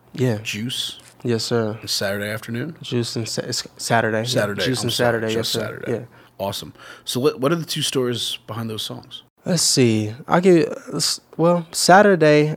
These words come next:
Speaker 1: um, it was just when I started to move or s-, started coming around the Flock House,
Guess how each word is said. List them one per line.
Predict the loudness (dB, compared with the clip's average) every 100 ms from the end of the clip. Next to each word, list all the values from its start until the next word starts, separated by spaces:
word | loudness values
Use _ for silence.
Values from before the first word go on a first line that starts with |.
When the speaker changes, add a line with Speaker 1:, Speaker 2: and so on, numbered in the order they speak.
| 0
Speaker 1:
um, | 2 4 2 0 -10 _ _
it | 0
was | 0 2
just | 2 4
when | 4
I |
started | 4 4 4 4 2
to | 0
move | 2 2 2 0 -4 -12 -20 -20 -20 -6
or | -4
s-, | -4
started | -8 -4 -2 -2
coming | 0 2
around | 2 2
the | -2
Flock | 0 4 6 4
House, | 0 0 -2 -4